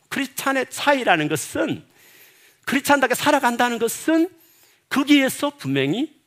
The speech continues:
차이가 나와야 하는 것이죠. 그 같은 예수님이 이 땅에 오셨습니다.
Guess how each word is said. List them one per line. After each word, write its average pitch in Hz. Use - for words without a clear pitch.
차이가 95
나와야 85
하는 -
것이죠. -
그 240
같은 285
예수님이 202
이 196
땅에 185
오셨습니다. 147